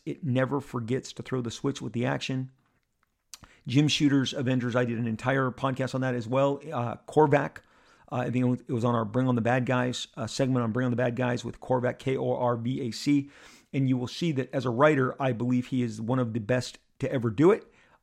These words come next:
uh, but he always collaborated with the best artist. His most resonant work is with George Perez. And there's a reason for that. George,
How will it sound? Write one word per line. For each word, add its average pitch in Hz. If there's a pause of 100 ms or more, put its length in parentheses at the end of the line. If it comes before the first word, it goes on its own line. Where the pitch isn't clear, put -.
uh, 131
but 123
he 123
always 131
collaborated 131
with 139
the 131
best 127
artist. 147
His 127 (280)
most 127
resonant 127
work 131
is 110
with 127
George 120
Perez. 117 (600)
And 127
there's 113
a 113
reason 113
for 117
that. 110
George, 117